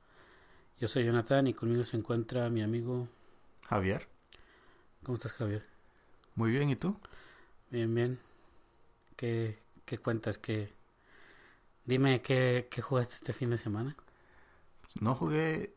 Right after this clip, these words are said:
Speaker 2: jugué, traté de jugar el, el beta de Rainbow Six, pero
Speaker 1: Tra-, tratamos, ¿no? <laughs>
Speaker 2: Bueno, es que al principio hubo problemas con los servidores y todo el pedo, pero ya sí pudimos meterle mínimo un día ahí de, de juego. Y ya fuera de eso, nada más tratando de acabar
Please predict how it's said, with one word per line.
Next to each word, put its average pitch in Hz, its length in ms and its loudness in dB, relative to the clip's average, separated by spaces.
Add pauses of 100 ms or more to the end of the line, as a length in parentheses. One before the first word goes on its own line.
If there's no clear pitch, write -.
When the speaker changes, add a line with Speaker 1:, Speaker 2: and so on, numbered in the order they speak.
Speaker 2:
jugué, 104 320 0
traté 123 380 2
de 165 40 6
jugar 160 280 2
el, 113 340 4 (480)
el 110 160 0
beta 113 320 2
de 113 120 6
Rainbow 120 340 0
Six, 120 300 -2
pero 98 200 2
Speaker 1:
Tra-, - 260 -6
tratamos, 107 580 4
¿no? 117 280 0
<laughs> 120 320 0 (480)
Speaker 2:
Bueno, 151 280 6
es 131 100 6
que 151 120 6
al 143 80 6
principio 135 440 4
hubo 143 160 8
problemas 117 380 4
con 131 160 2
los 104 120 4
servidores 113 520 2
y 107 60 -6
todo 120 160 2
el 127 80 -2
pedo, 151 260 0
pero 113 160 0
ya 107 380 0 (280)
sí - 200 -6
pudimos 123 420 2
meterle 110 320 2
mínimo 113 520 4
un 113 200 0
día 110 160 2
ahí 107 140 2
de, 101 240 0 (400)
de 104 100 -2
juego. 95 380 -2 (560)
Y 101 140 -4
ya 113 160 4
fuera 151 240 0
de 160 60 4
eso, 165 140 -2
nada 147 160 4
más 131 180 -2
tratando 131 420 2
de 127 100 4
acabar 107 460 0